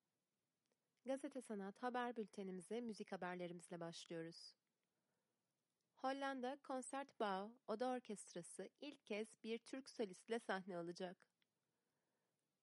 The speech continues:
Dünyanın en iyi orkestralarından biri olarak kabul edilen Concertgebouw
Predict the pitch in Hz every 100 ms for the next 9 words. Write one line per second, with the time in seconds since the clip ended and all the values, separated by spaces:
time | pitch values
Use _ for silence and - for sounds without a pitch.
0 | _ _ _ _ _ _ 208 247 269 269
1 | 269 285 311 285 294 254 254 277 285 -
2 | 269 240 220 208 247 240 254 247 220 208
3 | - 202 196 190 190 180 196 254 254 233
4 | - 262 285 247 196 190 254 -